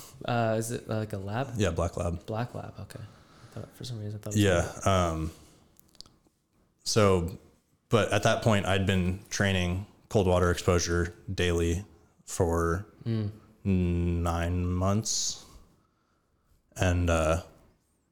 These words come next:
Speaker 2: I just knew that it was, like, the thing that was gonna make me feel okay. Not like it's like, if I wasn't able to do it, I wouldn't be able to move through it, but it, I knew it was gonna help me and kinda just, as I said earlier, bring me back to the present.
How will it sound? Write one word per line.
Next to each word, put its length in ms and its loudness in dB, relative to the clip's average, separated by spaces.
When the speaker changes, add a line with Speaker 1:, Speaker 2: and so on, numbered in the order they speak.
Speaker 2:
I 160 2
just 200 2
knew 360 4
that 120 2
it 140 0
was, 260 0
like, 280 -2
the 260 2
thing 340 -2
that 120 -2
was 160 -2
gonna 400 0
make 380 2
me 160 2
feel 520 0
okay. 320 0
Not 220 0
like 180 0
it's 220 -4
like, 300 -4
if 140 -2
I 120 2
wasn't 340 0
able 260 0
to 120 0
do 240 2
it, 100 2
I 80 0
wouldn't 320 0
be 120 0
able 160 -2
to 120 -2
move 240 -4
through 280 -2
it, 160 0
but 120 0
it, 100 -2
I 100 0
knew 260 2
it 60 -4
was 120 -4
gonna 200 -2
help 280 0
me 300 -2
and 180 -2
kinda 240 -2
just, 400 -2
as 140 2
I 80 0
said 180 -2
earlier, 320 0
bring 260 -2
me 100 -2
back 280 -2
to 80 -2
the 100 0
present. 420 -2